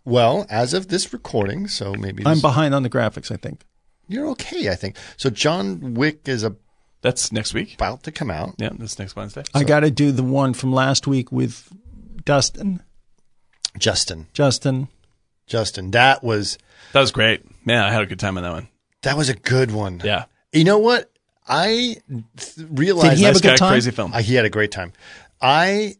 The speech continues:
Speaker 1: realized that that movie was so hard to watch
Speaker 3: Mm-hmm.
Speaker 1: and that I needed that podcast to digest it.
Speaker 3: Oh, without a doubt. Without a doubt. I'm
Speaker 1: Because
Speaker 3: very
Speaker 1: there was so many fucked up emotions and,
Speaker 3: Yeah.
Speaker 1: and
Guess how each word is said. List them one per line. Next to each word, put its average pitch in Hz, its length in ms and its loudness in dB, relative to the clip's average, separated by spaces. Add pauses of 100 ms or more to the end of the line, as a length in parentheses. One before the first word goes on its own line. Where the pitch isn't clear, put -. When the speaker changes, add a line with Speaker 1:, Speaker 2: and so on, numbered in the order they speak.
(160)
Speaker 1:
realized 135 680 2
that 110 100 -6
that 147 180 0
movie 143 240 0
was 120 180 -2
so 147 420 2
hard 131 480 0
to 113 100 -6
watch 107 680 -4
Speaker 3:
Mm-hmm. 110 200 0 (420)
Speaker 1:
and 117 160 -2
that 123 240 0
I 135 200 0
needed 131 680 0
that 117 420 -2
podcast 110 760 -4
to - 120 -10
digest 101 680 -4
it. - 40 2
Speaker 3:
Oh, 135 80 4
without 107 300 0
a - 40 -6
doubt. 107 340 -2 (160)
Without 117 220 -2
a - 40 -6
doubt. 69 220 -4 (160)
I'm 123 140 2
Speaker 1:
Because 131 160 8
Speaker 3:
very 165 100 10
Speaker 1:
there 151 120 8
was 139 140 6
so 202 360 6
many 190 360 2 (340)
fucked - 380 -2
up 156 160 0
emotions 143 600 0
and, 127 260 -2
Speaker 3:
Yeah. 139 80 -12
Speaker 1:
and 113 200 -4